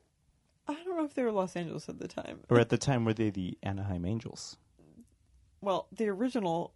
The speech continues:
Speaker 1: Angels were Anaheim Angels. <laughs>
Speaker 2: Was he a Los Angeles Angel of Anaheim, or is he an
Speaker 1: No,
Speaker 2: Anaheim
Speaker 1: he was just
Speaker 2: Angel?
Speaker 1: an Anaheim Angel. He was a redheaded, drug-taking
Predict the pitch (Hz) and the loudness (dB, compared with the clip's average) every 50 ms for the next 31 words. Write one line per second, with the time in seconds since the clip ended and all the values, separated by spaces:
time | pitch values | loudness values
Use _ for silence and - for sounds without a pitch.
0 | _ 185 185 175 170 160 156 160 160 - - 160 - - 202 185 165 185 175 151 | _ 0 0 0 2 0 -2 -4 -4 -4 -6 -6 -2 -2 -2 0 0 0 -2 0
1 | 123 - 269 294 339 330 359 427 427 - - - - - - - _ _ _ _ | 4 4 8 8 8 8 8 4 2 0 -4 -14 -16 -18 -20 -20 _ _ _ _
2 | _ _ _ _ - _ _ _ _ _ _ _ - - - - - - - - | _ _ _ _ -20 _ _ _ _ _ _ _ -2 -2 -2 -4 -8 -12 -14 -14
3 | - - - - - - 285 - - _ _ _ _ 113 110 110 107 - - 127 | -14 -14 -12 -10 -10 -10 -10 -12 -14 _ _ _ _ 4 4 4 4 2 4 6
4 | 113 104 92 95 92 92 - 98 95 104 117 160 185 196 - 220 202 196 196 208 | 6 8 8 6 4 6 6 4 4 6 6 6 4 6 8 8 8 10 12 12
5 | 190 147 120 113 117 139 175 196 247 269 349 349 247 170 143 123 - 160 160 151 | 12 12 12 10 10 10 10 8 10 10 10 12 12 12 12 12 10 8 8 8
6 | 147 113 139 139 135 135 143 143 143 143 175 214 269 285 240 - - - 175 180 | 8 8 8 10 12 12 12 12 12 12 12 10 10 10 10 8 6 6 4 0
7 | 165 160 180 170 160 156 160 151 143 147 151 - - 196 208 247 247 240 233 208 | 0 -2 -2 -2 -4 -4 -6 -6 -6 -8 -8 -8 -8 -6 -4 -4 0 0 0 0
8 | 185 165 156 180 202 247 302 349 277 226 214 208 196 196 196 190 240 - - - | 0 -2 0 2 6 6 6 6 6 4 4 6 6 6 6 4 4 0 -6 -20
9 | _ _ - 180 196 208 226 254 285 311 320 277 277 240 - - - - 269 214 | _ _ -8 -2 2 6 8 10 10 10 10 8 4 -2 -2 -4 2 4 6 6
10 | 208 190 - 220 208 208 214 214 220 | 6 6 2 -2 -2 -2 -2 -4 -6